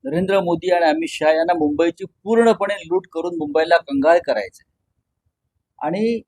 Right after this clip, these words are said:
ह्या त्यांच्या कारस्थानाचा आळ उद्धव ठाकरे आणि शरद पवार येत होते. प्रादेशिक अस्मिता जपणारे हे दोन्ही नेते आणि दोन्ही पक्ष आहेत, म्हणून त्यांनी दोन्ही पक्षांची सरकारं पाडली आणि दोन्ही पक्ष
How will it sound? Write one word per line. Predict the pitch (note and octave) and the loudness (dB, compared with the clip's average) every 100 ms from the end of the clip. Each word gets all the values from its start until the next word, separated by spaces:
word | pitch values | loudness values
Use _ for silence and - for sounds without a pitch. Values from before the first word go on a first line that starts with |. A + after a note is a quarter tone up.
| _ | _
ह्या | B2+ C3+ F#3 | -10 0 2
त्यांच्या | G3 F3+ E3 - F#3 G#3 | 2 0 -2 -2 2 2
कारस्थानाचा | G#3+ _ C#3+ D3 F#3 - E3+ E3 D#3+ E3 - - | 0 _ -4 0 -2 -4 -4 -4 -2 -4 -6 -8
आळ | A#2+ A2 A#2 _ | -8 -8 -12 _
उद्धव | D3+ D3+ F#3+ G3 | -20 -10 -6 -6
ठाकरे | - C3+ - D3 | -10 -14 -8 -6
आणि | D#3+ D#3 | -6 -4
शरद | E3+ F3+ F3+ - | 0 0 0 0
पवार | D3 C3+ | 0 0
येत | B2 - | -4 -12
होते. | _ C3 F3 - _ _ _ _ _ _ - | _ -20 -18 -20 _ _ _ _ _ _ -2
प्रादेशिक | G3 C#3+ F#3 F#3 A3+ A3+ - | 0 2 2 0 -2 -4 -8
अस्मिता | F#3+ E3+ - G3 | -12 -12 -2 -2
जपणारे | F#3 D#3 - D#3 D#3+ | 0 -2 -2 -2 0
हे | D#3 | -4
दोन्ही | C#3+ C3+ F3 | -4 -4 -4
नेते | D#3 C#3+ D3 | -6 -8 -4
आणि | D3 | -4
दोन्ही | C3 C3+ D3 - | -4 -4 -2 -2
पक्ष | F#3 - | -4 -6
आहेत, | - - _ _ _ _ _ _ _ _ _ _ _ - | -12 -16 _ _ _ _ _ _ _ _ _ _ _ -10
म्हणून | D3+ G#3 | -6 -4
त्यांनी | G#3 E3+ F#3+ | -2 -2 -2
दोन्ही | D3+ D3 E3+ | -4 -2 -2
पक्षांची | G3+ E3 - D3 C#3 - F#3 F#3+ _ | -4 -8 -6 -4 -4 -8 -14 -16 _
सरकारं | - C#3+ D3+ D3 | -10 -6 -2 0
पाडली | C#3+ C#3+ D3 E3+ - _ _ _ _ _ _ _ - | 0 -2 -6 -8 -18 _ _ _ _ _ _ _ -12
आणि | D#3 | -10
दोन्ही | C#3+ D3 F#3 F#3+ G3 | -8 -8 -8 -8 -8
पक्ष | G3 | -6